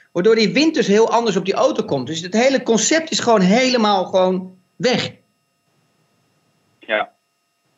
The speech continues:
Speaker 2: Ja. Nou, duidelijk verhaal. Dat is dus gelijk het antwoord op die vraag die ik, eh, van wat mensen kreeg. Laten we nog even wat vragen doornemen, Chris. Want, eh,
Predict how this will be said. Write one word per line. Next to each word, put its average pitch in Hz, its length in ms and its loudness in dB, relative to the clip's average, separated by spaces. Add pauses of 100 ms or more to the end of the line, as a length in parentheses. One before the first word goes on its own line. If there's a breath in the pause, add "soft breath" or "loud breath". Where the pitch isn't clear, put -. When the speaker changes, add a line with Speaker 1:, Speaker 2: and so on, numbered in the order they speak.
(280)
Speaker 2:
Ja. - 260 -8 (340)
Nou, 104 140 -2
duidelijk 98 300 0
verhaal. 120 320 -2
Dat 117 160 0
is 110 140 -4
dus 113 200 -8
gelijk 123 220 0
het 110 100 0
antwoord 110 280 -4
op 107 120 -6 (220)
die 113 160 -8
vraag 127 320 0
die 131 140 -6
ik, 117 120 -16
eh, 120 140 2 (100)
van 127 100 -2
wat 120 140 0
mensen 127 320 -2
kreeg. 135 300 0 (260 loud breath)
Laten 151 340 2
we 156 60 -2
nog 160 120 0
even 147 180 -2
wat 147 120 -8
vragen 143 340 -2
doornemen, 120 640 -2
Chris. 147 240 -4
Want, 123 240 -4
eh, 120 640 2